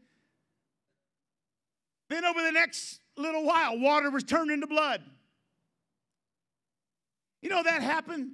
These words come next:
through Moses? God did that through Moses. Frogs infested the land. God did that through Moses.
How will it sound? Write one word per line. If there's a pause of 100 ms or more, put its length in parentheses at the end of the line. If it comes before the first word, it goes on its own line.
through
Moses? (840)
God
did
that
through
Moses. (680)
Frogs
infested
the
land. (680)
God
did
that (400)
through
Moses.